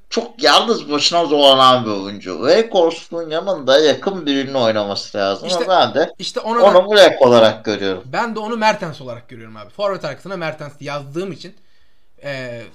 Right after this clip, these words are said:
Speaker 2: ceza sahası koşullarıyla onu destekleyecek oyuncu Mertens olur. Sen bu arada forvet arkasında veya işte üç orta saha varsa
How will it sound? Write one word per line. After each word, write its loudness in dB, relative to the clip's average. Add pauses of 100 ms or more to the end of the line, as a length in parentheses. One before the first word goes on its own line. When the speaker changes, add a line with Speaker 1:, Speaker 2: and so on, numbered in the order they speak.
Speaker 2:
ceza -4
sahası -10
koşullarıyla -12
onu -8
destekleyecek -12 (720)
oyuncu -10
Mertens -10
olur. -16
Sen -12
bu -2
arada -6
forvet -6
arkasında -14 (220)
veya -12
işte -18
üç -14
orta -12
saha -14
varsa -14